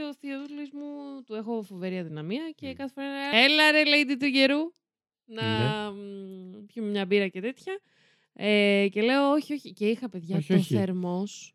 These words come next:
Speaker 1: σαν τον αλκο-, άντε πάλι. Σαν
Speaker 2: Σαν την πέκρα, ναι.
Speaker 1: σαν την πέκρα, καλύτερα.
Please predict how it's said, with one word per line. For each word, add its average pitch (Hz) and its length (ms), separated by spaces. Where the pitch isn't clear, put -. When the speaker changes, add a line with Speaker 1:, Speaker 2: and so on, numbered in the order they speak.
Speaker 1:
σαν 214 440
τον 214 180
αλκο-, 160 280
άντε 175 200
πάλι. 156 240
Σαν 247 400
Speaker 2:
Σαν 220 160
την 190 100
πέκρα, 95 380
ναι. 131 180
Speaker 1:
σαν 262 220
την 208 100
πέκρα, 185 300
καλύτερα. 185 440